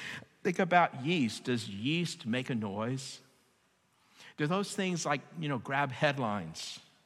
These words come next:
Will mustard seeds and, and yeast, you know, attract millions of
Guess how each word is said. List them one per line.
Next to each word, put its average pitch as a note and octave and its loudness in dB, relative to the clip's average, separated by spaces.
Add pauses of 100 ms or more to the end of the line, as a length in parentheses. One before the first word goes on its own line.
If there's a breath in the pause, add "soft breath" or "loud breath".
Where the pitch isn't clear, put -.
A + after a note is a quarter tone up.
(840 soft breath)
Will D3+ 2
mustard F3+ 2
seeds E3+ -2
and, C#3+ 2
and B2 0
yeast, C3+ 2
you A#2+ -2
know, B2 2
attract C#3 4 (220)
millions C#3 2
of G#2+ -6